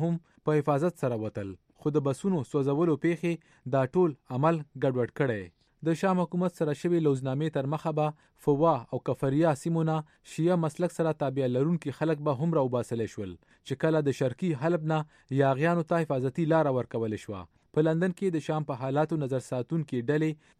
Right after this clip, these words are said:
سیرین ابزرویټري تر مخه د بسونو سوځولو په پیښې کې جوبت الشام ډله لاس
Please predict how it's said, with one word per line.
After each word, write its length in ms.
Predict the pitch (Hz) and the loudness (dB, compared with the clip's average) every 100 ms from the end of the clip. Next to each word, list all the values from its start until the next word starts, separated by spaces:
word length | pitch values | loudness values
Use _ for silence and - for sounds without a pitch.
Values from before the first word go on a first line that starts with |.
| - | 0
سیرین 360 | 190 185 170 147 | 4 4 2 -2
ابزرویټري 580 | 131 143 139 165 165 139 | 0 2 2 2 0 -2
تر 120 | 127 156 | -2 -2
مخه 180 | 165 160 151 _ - | -2 -6 -6 _ 2
د 120 | 147 143 | 4 4
بسونو 320 | 139 202 175 - | 2 0 -2 0
سوځولو 440 | 143 139 160 165 151 | 0 2 2 2 0
په 120 | 123 | -2
پیښې 220 | 170 165 160 | 0 -2 -4
کې 500 | 160 156 - _ 113 | -2 -4 -6 _ -2
جوبت 300 | 151 160 147 139 | 0 0 0 -2
الشام 360 | - 175 156 123 | 0 2 2 -2
ډله 320 | 131 165 147 135 | 0 2 2 0
لاس 180 | 123 | -2